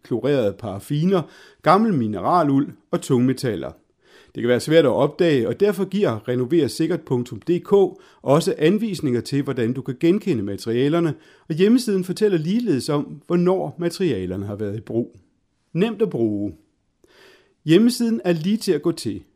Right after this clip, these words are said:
På forsiden af renover sikkert punktum d k er der et hus, hvor du kan klikke og gå på opdagelse i rum og facader og bygningsdele. Uanset hvilken opgave du skal i gang med, så er der en beskrivelse af, hvad du kan risikere at støde på.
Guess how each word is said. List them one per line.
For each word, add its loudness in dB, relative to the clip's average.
På -10
forsiden 2
af -8
renover -2
sikkert -2
punktum -6
d -16
k -10
er 2
der 2
et -2
hus, -4
hvor -4
du -2
kan -10
klikke 0
og -2
gå -4
på -8
opdagelse 0
i -4
rum 0
og -8
facader -2
og -2
bygningsdele. -6
Uanset 2
hvilken 2
opgave 0
du -6
skal -4
i -8
gang -6
med, -8
så -6
er 0
der 2
en 0
beskrivelse 0
af, 2
hvad -4
du -4
kan -12
risikere -4
at -4
støde -2
på. -2